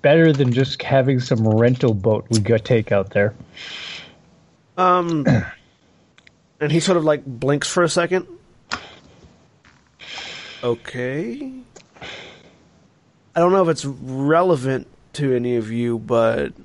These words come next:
Speaker 2: I, hmm. Just got a message from, uh, our contact in Mirabar.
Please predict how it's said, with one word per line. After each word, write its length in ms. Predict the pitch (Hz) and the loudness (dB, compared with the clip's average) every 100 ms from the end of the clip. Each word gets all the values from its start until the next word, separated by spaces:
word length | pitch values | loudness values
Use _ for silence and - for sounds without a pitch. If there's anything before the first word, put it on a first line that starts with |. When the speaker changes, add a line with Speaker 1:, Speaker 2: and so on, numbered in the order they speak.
| - | -14
Speaker 2:
I, 640 | 117 117 76 - - - - _ _ _ _ _ _ _ _ _ _ - _ _ _ _ _ _ | -10 -8 -8 -12 -14 -18 -20 _ _ _ _ _ _ _ _ _ _ -20 _ _ _ _ _ _
hmm. 180 | 151 120 107 - _ _ _ _ _ _ - - _ _ _ _ - - - - _ | -8 -6 -8 -18 _ _ _ _ _ _ -20 -20 _ _ _ _ -20 -20 -20 -20 _
Just 120 | - - | -10 -2
got 100 | 127 | 0
a 40 | |
message 400 | 120 120 127 113 | 0 -2 -2 -6
from, 400 | - - 117 110 | -8 -2 -2 0
uh, 640 | 113 107 104 101 71 65 - - _ _ _ - | -2 -2 -4 -4 -6 -10 -16 -20 _ _ _ -8
our 160 | 110 | -6
contact 540 | - 123 120 117 117 107 | -4 -4 -4 -4 -8 -6
in 160 | 113 | -6
Mirabar. 840 | 113 117 117 110 107 101 95 104 | -4 -2 -2 -2 -2 -2 -4 -8